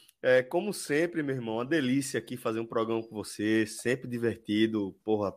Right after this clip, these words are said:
três horas de live, a gente na resenha aqui. E muito disso é por sua causa, viu, velho? Você é um cara muito legal.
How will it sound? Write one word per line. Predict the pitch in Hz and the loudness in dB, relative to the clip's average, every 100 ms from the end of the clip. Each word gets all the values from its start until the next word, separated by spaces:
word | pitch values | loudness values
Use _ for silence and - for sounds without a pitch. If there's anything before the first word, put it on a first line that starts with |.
| - | -2
três | 113 139 131 92 | 4 6 4 8
horas | 120 123 | 10 10
de | 120 | 8
live, | 107 107 113 110 | 6 6 6 4
a | |
gente | 113 110 | 0 -2
na | 120 | 0
resenha | 120 120 92 110 117 | 2 2 4 4 4
aqui. | 107 - 101 113 - - - _ | 2 -2 -2 -2 -6 -20 -20 _
E | 107 117 117 110 107 - | 10 12 12 12 8 2
muito | 120 147 | 6 6
disso | 127 127 | 6 6
é | 147 | 4
por | 139 | 2
sua | - 143 | 6 6
causa, | - 95 92 90 | 8 6 6 2
viu, | 101 | -2
velho? | 90 80 | -2 -6
Você | - | -4
é | |
um | 110 | 2
cara | 113 110 | 6 6
muito | 117 120 | 4 2
legal. | 123 95 95 92 | 2 2 -2 -6